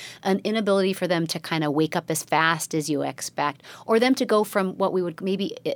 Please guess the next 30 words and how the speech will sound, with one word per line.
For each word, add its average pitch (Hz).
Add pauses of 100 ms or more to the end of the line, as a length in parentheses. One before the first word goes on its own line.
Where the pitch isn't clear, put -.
in 185
old 175
terminology 165
kinda 160
call 151
mild 233
sedation 151
and 175
go 170
into 160
moderate 185 (260)
or 214
even 247
go 208
into 180
deep 196
sedation 151
that's 139
closer 151
to 143
general 139
anesthesia. - (540)
And 247
then 277
the 277
next 277
risk 208
group 185
is 190
really 196